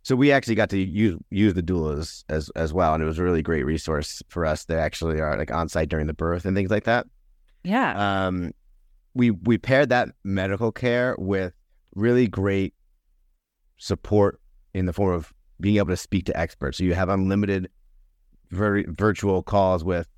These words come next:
Speaker 1: experts on any topic that you'd like, from child sleep to nutrition to, to lactation. So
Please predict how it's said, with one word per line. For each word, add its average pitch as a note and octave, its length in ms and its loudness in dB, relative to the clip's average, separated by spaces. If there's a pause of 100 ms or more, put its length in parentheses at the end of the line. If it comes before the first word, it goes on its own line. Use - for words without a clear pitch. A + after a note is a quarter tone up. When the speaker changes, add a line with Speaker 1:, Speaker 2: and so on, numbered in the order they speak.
(240)
Speaker 1:
experts A#2 340 0
on G#2 80 0
any G2 180 0
topic F2 320 0
that C2 100 -4
you'd D2+ 160 -2
like, D2+ 220 0
from D2 380 -2 (840)
child B2 360 2
sleep A2 300 2
to F#2+ 80 0
nutrition F#2 640 0
to, E2 280 -2 (100)
to F2+ 120 -4
lactation. E2+ 680 -2
So D#2+ 200 -6